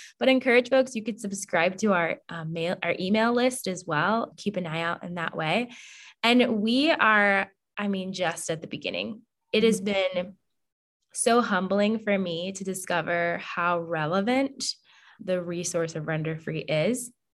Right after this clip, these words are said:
Speaker 2: Mm-hmm.
Speaker 1: It was born out of a really difficult circumstance I found myself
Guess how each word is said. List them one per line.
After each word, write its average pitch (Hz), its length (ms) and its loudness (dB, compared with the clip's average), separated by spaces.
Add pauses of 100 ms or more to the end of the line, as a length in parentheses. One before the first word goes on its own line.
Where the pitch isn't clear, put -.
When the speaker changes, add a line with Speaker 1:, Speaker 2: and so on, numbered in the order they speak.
(120)
Speaker 2:
Mm-hmm. 180 340 -4 (200)
Speaker 1:
It 190 120 0
was 190 160 -4
born 170 320 0
out 175 220 0
of 175 300 -2 (100)
a 190 120 -4
really 190 460 -2
difficult 190 420 -4
circumstance 180 640 -6
I 165 220 -2
found 233 260 0
myself 247 400 0